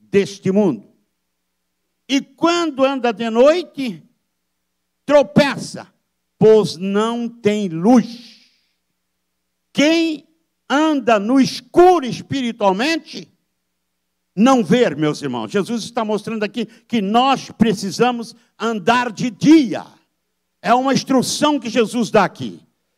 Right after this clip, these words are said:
Esse, esse texto está falando sobre a iluminação, a claridade da presença de Deus na nossa vida,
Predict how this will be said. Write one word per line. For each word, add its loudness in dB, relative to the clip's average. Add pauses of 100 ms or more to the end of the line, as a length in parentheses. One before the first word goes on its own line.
(180)
Esse, -4
esse -4
texto -4
está 0
falando -4
sobre 2
a 4
iluminação, -2 (420)
a -2
claridade 2 (240)
da 4
presença 4
de 2
Deus 4
na 6
nossa 0
vida, -2